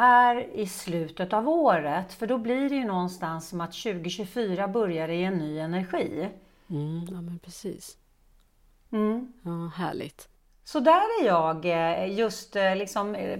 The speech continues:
Speaker 1: privat är jag där precis nu. Eh, jobbmässigt så jobbar jag ju jättemycket som coach. Jag jobbar, eh, som föreläsare och workshopsledare, hjälper människor med förändringsprocesser. Eh, och, eh,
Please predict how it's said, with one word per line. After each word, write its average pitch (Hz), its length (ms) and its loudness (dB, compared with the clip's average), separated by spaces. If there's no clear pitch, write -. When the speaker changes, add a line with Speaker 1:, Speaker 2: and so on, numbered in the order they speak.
Speaker 1:
privat 247 600 4
är 185 220 4
jag 170 400 0
där 170 460 2
precis 185 420 -6
nu. 170 420 -6
Eh, 170 240 -2
jobbmässigt 233 680 0
så 285 400 4
jobbar 254 220 8
jag 233 180 6
ju 240 100 6
jättemycket 180 540 0
som 175 200 -4
coach. - 680 0
Jag 196 300 2
jobbar, 170 600 2
eh, 170 40 -4
som 185 220 -4
föreläsare 190 800 0
och 247 100 -2
workshopsledare, 180 1300 -2
hjälper 185 380 -2
människor 175 500 -4
med 160 220 -8
förändringsprocesser. 165 1300 -6
Eh, 165 380 -2
och, - 580 -6
eh, 165 480 0